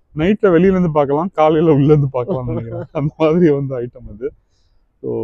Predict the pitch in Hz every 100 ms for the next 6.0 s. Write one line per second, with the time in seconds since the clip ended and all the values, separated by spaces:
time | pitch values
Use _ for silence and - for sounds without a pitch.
0 | 113 113 _ - 143 190 190 175 165 170
1 | 151 147 175 160 120 139 185 185 156 147
2 | 156 165 175 151 135 127 117 113 107 -
3 | _ _ _ _ - 135 - 175 156 151
4 | 156 135 139 131 127 120 117 135 151 139
5 | 135 135 131 135 123 123 113 117 160